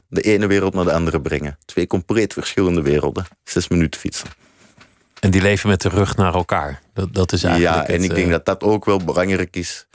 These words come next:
Speaker 1: Het is echt met de rug naar elkaar. En vandaar dat ik ook zeg, we kunnen altijd naar beleid kijken of naar politiek kijken. We zijn zelf ook aan zet. En we kunnen zelf ook een verschil maken.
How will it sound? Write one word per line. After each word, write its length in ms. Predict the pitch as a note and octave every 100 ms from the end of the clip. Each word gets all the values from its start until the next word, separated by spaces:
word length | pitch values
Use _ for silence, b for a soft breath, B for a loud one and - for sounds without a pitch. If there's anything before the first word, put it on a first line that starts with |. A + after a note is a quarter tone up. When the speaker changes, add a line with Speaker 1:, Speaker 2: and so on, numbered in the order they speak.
| b b b -
Speaker 1:
Het 140 | -
is 140 | - -
echt 220 | G#2+ -
met 140 | F#2
de 80 | F#2
rug 140 | F2
naar 120 | E2 D#2
elkaar. 480 | C#2+ - - - - _ _ -
En 100 | E2
vandaar 260 | E2+ F2+
dat 100 | F#2+
ik 160 | F2 -
ook 140 | F2+
zeg, 180 | - F2
we 80 | E2
kunnen 220 | - E2+
altijd 280 | F2+ - F2+
naar 160 | F2+ D2+
beleid 360 | D#2 F2 G2+
kijken 280 | - F#2 F#2+
of 100 | E2+
naar 100 | E2+
politiek 440 | - D#2 - A#2
kijken. 400 | - - - A#2+ - b b
We 120 | - D#2
zijn 200 | D#2+ D#2+
zelf 300 | F#2 F2 F2
ook 240 | G2 -
aan 140 | C#2+
zet. 300 | D#2 F2+ - _ _ _ _ b b b _ _ _ _ _ -
En 120 | F#2+
we 60 |
kunnen 200 | E2 F2+
zelf 240 | F2 F2+ F2
ook 200 | F2+ E2+
een 80 | D2
verschil 380 | D2 - D#2
maken. 380 | C#2+ D2+ D#2 -